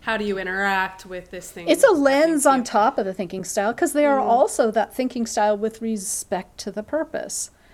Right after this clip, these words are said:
Speaker 2: They're a human
Speaker 1: Mm-hmm.
Speaker 2: trying to get that purpose done, but they also have to deal with this other lens. And it can be demographic. It can be,
Speaker 1: Mm-hmm.
Speaker 2: "Hey, I am Black,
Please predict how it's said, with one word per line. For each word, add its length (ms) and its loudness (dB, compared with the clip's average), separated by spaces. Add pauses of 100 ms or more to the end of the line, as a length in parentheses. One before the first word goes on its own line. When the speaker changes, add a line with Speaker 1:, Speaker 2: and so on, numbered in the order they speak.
(180)
Speaker 2:
They're 180 6
a 140 4
human 440 2
Speaker 1:
Mm-hmm. 40 2
Speaker 2:
trying 200 -2
to 60 -4
get 120 -4
that 180 0
purpose 320 -4
done, 160 -4
but 140 -6
they 80 4
also 240 0
have 160 -6
to 120 -4
deal 480 0
with 140 -6
this 200 -10
other 200 -6
lens. 500 -6 (360)
And 160 4
it 180 -8
can 500 -4
be 220 -4
demographic. 880 -4 (600)
It 160 0
can 340 0
be, 180 0
Speaker 1:
Mm-hmm. 80 -8
Speaker 2:
"Hey, 360 4
I 180 0
am 360 -2 (120)
Black, 580 -2